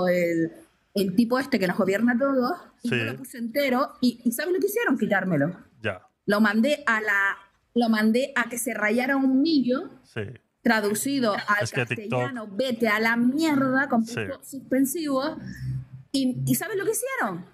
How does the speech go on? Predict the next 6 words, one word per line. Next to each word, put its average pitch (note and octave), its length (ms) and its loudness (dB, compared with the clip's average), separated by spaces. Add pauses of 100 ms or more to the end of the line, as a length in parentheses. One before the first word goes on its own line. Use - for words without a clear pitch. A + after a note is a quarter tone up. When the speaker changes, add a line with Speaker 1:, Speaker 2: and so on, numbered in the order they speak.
Speaker 1:
Quitar, A3+ 200 -2
Speaker 2:
Sí. G3 80 -10 (180)
Speaker 1:
quitármelo A3+ 580 0
directamente A#3 600 2
el G#3 60 0
comentario. D#3+ 680 0